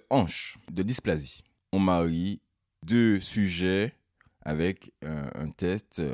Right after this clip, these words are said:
de résultat A ou B pour, euh, les futurs portées. Pareil, je vous conseille de demander aux futurs,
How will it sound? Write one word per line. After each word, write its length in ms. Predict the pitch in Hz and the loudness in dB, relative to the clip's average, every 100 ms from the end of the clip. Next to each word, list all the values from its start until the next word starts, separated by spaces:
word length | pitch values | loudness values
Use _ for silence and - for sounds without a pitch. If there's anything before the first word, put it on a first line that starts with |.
| - _ _ _ _ _ | -8 _ _ _ _ _
de 240 | 92 80 | -8 0
résultat 580 | 87 87 85 82 95 95 - | 2 2 -2 0 2 2 4
A 200 | 110 - | 2 4
ou 140 | 101 | 2
B 280 | 73 85 127 - _ _ _ _ _ _ | 4 2 2 -6 _ _ _ _ _ _
pour, 400 | 117 113 110 57 | -2 0 0 -2
euh, 420 | 80 71 60 50 - | -2 -2 -4 -6 -6
les 120 | 85 | -8
futurs 320 | 82 92 104 | -6 -6 -4
portées. 400 | 95 82 67 - _ _ - | -4 -6 -8 -16 _ _ -4
Pareil, 500 | 87 82 80 87 107 - _ _ _ _ | -2 -2 -4 -6 -12 -18 _ _ _ _
je 120 | 90 | -6
vous 140 | 80 | -6
conseille 520 | 78 76 - 71 73 - - | -4 -6 -4 -8 -8 -12 -10
de 140 | 78 | -6
demander 600 | 76 71 71 67 76 85 - _ _ _ | -4 -4 -6 -8 -10 -10 -12 _ _ _
aux 100 | 85 | -12
futurs, 680 | - 87 - 82 78 71 | -10 -12 -10 -6 -6 -6